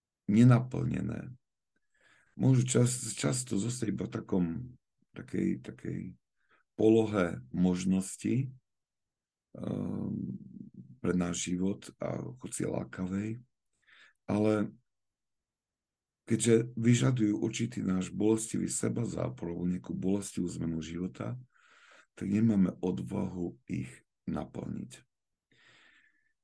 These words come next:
A pokiaľ narazíme na takýto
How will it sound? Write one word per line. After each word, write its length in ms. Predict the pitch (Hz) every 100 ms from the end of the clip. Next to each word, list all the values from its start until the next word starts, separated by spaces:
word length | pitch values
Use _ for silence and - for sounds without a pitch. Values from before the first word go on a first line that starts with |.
| _ -
A 320 | - 101 101 101 - - _ _ _ _ _ _ _ _ _ _ _ _ _ _ _ _ _ _ _ _ _ _ _ _ _ _ _ _ _ _ _ -
pokiaľ 220 | 123 120
narazíme 540 | 120 147 180 - 95 85
na 20 |
takýto 560 | 98 95 98 - 87